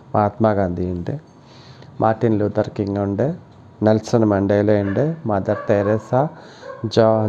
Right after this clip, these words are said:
ജോൺ ഓഫ് ആർക്ക്, അങ്ങനെ ഒരുപാട് വ്യക്തികൾ, ചെറുപ്പത്തിൽ ഒരുപാട് വ്യക്തികൾ, പല പല വിശുദ്ധന്മാരെ എടുത്തു കഴിഞ്ഞാൽ നമുക്കറിയാൻ പറ്റും, വളരെ ചെറുപ്പത്തിൽ അവർ രക്തസാക്ഷികളോ അല്ലെങ്കിൽ ക്രിസ്തുവിന് സാക്ഷികളായിട്ട് കടന്നുപോയ വ്യക്തികളാണ് അവരെല്ലാവരും, നമുക്ക്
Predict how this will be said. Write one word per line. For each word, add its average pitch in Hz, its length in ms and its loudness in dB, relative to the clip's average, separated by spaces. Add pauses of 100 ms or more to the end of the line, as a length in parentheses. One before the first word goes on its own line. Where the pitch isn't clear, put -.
ജോൺ 107 300 2
ഓഫ് 110 220 -2
ആർക്ക്, 123 360 -2
അങ്ങനെ 123 320 0 (760)
ഒരുപാട് 160 540 6
വ്യക്തികൾ, 120 480 2
ചെറുപ്പത്തിൽ 131 720 2 (360)
ഒരുപാട് 127 540 2
വ്യക്തികൾ, 120 440 2
പല 113 280 2
പല 135 200 6
വിശുദ്ധന്മാരെ 131 760 2
എടുത്തു 131 300 0
കഴിഞ്ഞാൽ 127 360 2
നമുക്കറിയാൻ 117 640 0
പറ്റും, 120 260 0
വളരെ 110 320 4
ചെറുപ്പത്തിൽ 139 760 2
അവർ 117 260 4
രക്തസാക്ഷികളോ 117 880 0
അല്ലെങ്കിൽ 117 260 0
ക്രിസ്തുവിന് 113 480 -2
സാക്ഷികളായിട്ട് 113 840 0 (640)
കടന്നുപോയ 135 600 4
വ്യക്തികളാണ് 107 760 0 (200)
അവരെല്ലാവരും, 98 680 0
നമുക്ക് 92 320 -6